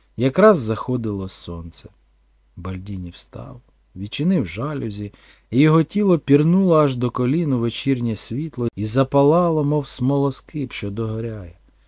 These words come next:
Він бачив темно-червону заграву за Лувром і ніжніші відблиски на черепичних дахах міста.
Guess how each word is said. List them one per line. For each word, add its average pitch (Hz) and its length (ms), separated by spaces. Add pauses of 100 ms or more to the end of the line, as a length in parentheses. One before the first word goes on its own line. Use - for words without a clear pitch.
(220)
Він 127 180
бачив 127 340
темно-червону 127 920
заграву 113 640
за 120 180
Лувром 120 540 (500)
і 131 120
ніжніші 156 560
відблиски 123 600
на 110 120
черепичних 113 760
дахах 90 460
міста. - 480